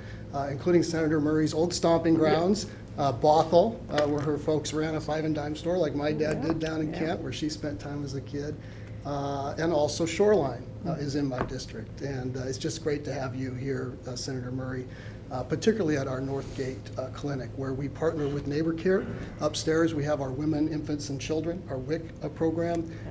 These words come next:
Speaker 1: uh, where we get, deliver nutrition services, and, uh, we'll even size you for a car seat, uh, and
Speaker 2: Wow.
Speaker 1: all that. Uh, we're joined by, uh, the leader or manager of the program, Cal Peck. Cal, raise your hand. She's here. We had a great visit, uh, earlier,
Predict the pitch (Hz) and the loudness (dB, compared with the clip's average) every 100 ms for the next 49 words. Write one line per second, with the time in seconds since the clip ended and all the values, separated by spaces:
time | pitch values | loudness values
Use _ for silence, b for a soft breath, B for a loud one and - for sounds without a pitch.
0 | 135 139 143 143 139 143 143 131 147 151 | -4 -2 0 0 0 -2 -4 -4 -4 -2
1 | 143 131 - 165 151 160 147 156 156 151 | 0 -2 -2 -2 0 2 0 0 0 0
2 | 147 156 151 156 143 123 123 127 120 127 | 0 2 2 2 -2 -6 -6 -6 -6 -6
3 | 147 156 143 - 156 156 151 131 - 143 | -2 -2 -2 -4 -2 -2 -2 -2 -4 -4
4 | 120 - 151 180 - 208 208 - - - | -4 -2 2 4 4 4 2 -4 -10 -8
5 | - 135 131 123 139 156 151 156 156 170 | -6 -4 -4 -4 -2 0 2 2 0 -2
6 | - B B B - 139 143 151 143 160 | -2 B B B -4 -2 2 2 2 4
7 | 156 147 147 139 139 131 131 143 143 170 | 4 4 2 0 -2 -4 -6 -2 0 4
8 | 180 156 143 143 151 175 151 135 156 147 | 4 4 2 0 0 0 0 0 -2 -2
9 | 160 160 - 147 - 170 190 - 160 170 | 0 -2 -2 -2 0 0 -2 -2 0 2
10 | 190 160 160 170 156 156 170 196 - 160 | 2 0 -2 -2 -2 -2 -2 -2 -4 -4
11 | - 165 170 - B B - 151 143 151 | 0 2 2 0 B B -2 0 0 0
12 | 151 143 156 151 147 - 147 143 156 151 | 0 0 -2 0 -4 -4 -6 -4 -2 -2
13 | 151 139 139 | -2 -2 -4